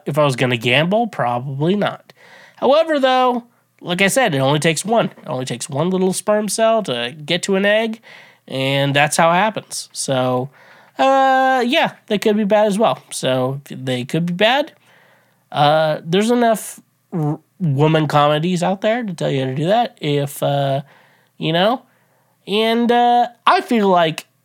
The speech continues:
if God decided, like, "Oh, yeah, this, you got this chick pregnant from pre-cum," I'd be upset with God.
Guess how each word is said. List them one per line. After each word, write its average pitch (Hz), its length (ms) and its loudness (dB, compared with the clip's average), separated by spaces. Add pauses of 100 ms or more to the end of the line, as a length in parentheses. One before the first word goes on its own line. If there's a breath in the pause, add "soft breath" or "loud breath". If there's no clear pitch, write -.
if 170 280 2 (120)
God 156 280 4
decided, 135 440 0
like, 123 340 -12 (280)
"Oh, 226 240 4
yeah, 147 320 2
this, 151 200 -6 (180)
you 180 160 0
got 180 160 2
this 135 140 -8
chick 143 220 -2
pregnant 127 360 -2 (160)
from 180 280 2
pre-cum," 269 640 0 (600 loud breath)
I'd 208 80 -2
be 226 100 2
upset 220 240 0
with 214 140 -2
God. 196 340 0